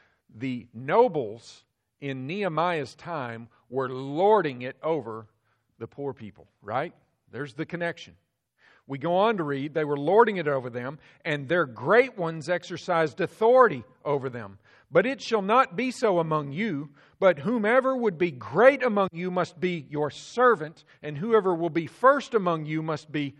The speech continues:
slave of all." That is not happening in Nehemiah's Jerusalem.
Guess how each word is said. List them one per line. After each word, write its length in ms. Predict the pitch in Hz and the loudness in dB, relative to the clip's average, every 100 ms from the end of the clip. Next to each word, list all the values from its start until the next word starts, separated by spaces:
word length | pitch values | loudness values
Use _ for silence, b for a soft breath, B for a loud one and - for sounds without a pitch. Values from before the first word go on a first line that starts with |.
| _ | _
slave 880 | - - 202 214 226 226 220 - _ _ | -18 -10 -2 2 2 0 -6 -14 _ _
of 160 | 165 156 | -10 -4
all." 460 | 143 117 87 85 _ _ _ _ _ | -2 -4 -6 -16 _ _ _ _ _
That 460 | 131 123 226 240 175 | -2 4 6 4 2
is 160 | 147 | -8
not 180 | 160 208 | -4 -2
happening 640 | 165 185 151 117 98 101 120 _ _ _ _ | -2 -2 -4 -8 -16 -20 -20 _ _ _ _
in 180 | 131 143 | -12 -10
Nehemiah's 580 | 139 165 156 139 131 117 | -8 -8 -6 -6 -6 -10
Jerusalem. 600 | 117 131 117 - 85 | -12 -10 -10 -16 -20